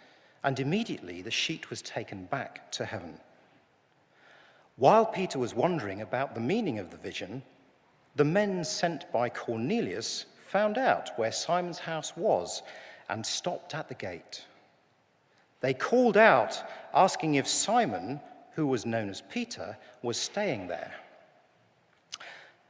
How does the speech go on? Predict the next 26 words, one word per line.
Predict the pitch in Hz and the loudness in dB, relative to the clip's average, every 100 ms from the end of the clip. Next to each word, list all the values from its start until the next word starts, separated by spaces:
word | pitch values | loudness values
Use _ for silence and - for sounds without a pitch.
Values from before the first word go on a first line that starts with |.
| - | 0
While | 156 240 240 | 4 6 4
Peter | - 208 - | 2 -4 -2
was | 151 190 | 0 0
still | - - 269 247 | 0 -2 -2 -4
thinking | - 208 151 135 | 0 -2 0 0
about | 117 117 117 | 2 2 0
the | 110 | 0
vision, | 175 - 85 107 151 - - | 0 0 -4 -8 -10 -12 -12
the | 139 | -10
Spirit | - - 277 175 - | -8 -4 0 0 -2
said | - 110 - | -4 -6 -6
to | 104 | -12
him, | 92 123 - - _ _ _ _ _ _ _ - | -8 -10 -12 -20 _ _ _ _ _ _ _ -10
"Simon, | - 240 240 113 175 - - - - _ _ _ _ _ | 0 2 2 0 -2 -8 -18 -20 -20 _ _ _ _ _
three | - - 190 175 | -10 2 4 6
men | 175 233 120 110 | 4 4 2 -2
are | - 123 | 2 2
looking | 147 226 208 156 | 2 -2 -4 -6
for | - 95 | -2 -2
you. | 87 85 87 - - _ _ _ _ _ _ | -2 -10 -12 -20 -20 _ _ _ _ _ _
So | - 214 214 | -4 -2 2
get | 269 240 240 | 2 2 2
up | 160 - - - 123 | 0 0 -8 -6 -2
and | 107 - | -2 0
go | 127 117 | 0 0
downstairs. | - 180 214 - - 202 127 87 - | 0 2 2 -2 -2 -2 -2 -2 -6